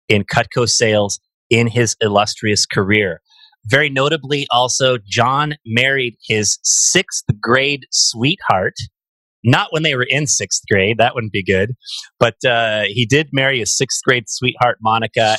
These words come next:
and they have been married for thirty-four years and have two children who have both sold Cutco. This is gonna be a great interview today. I've been looking forward to this one for a long time.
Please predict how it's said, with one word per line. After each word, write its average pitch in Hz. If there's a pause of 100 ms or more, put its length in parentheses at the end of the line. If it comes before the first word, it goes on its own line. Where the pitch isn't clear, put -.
and 110
they 117
have 110
been 110
married 110
for 107
thirty-four 110
years 95
and 95
have 95
two 101
children 95
who 95
have 90
both 98 (100)
sold 95 (100)
Cutco. 92 (280)
This 113
is -
gonna 135
be 113
a 104
great 117
interview 113
today. 107
I've 101
been 101
looking 104
forward 107
to 98
this 101
one 101
for 104
a 92
long 101
time. 101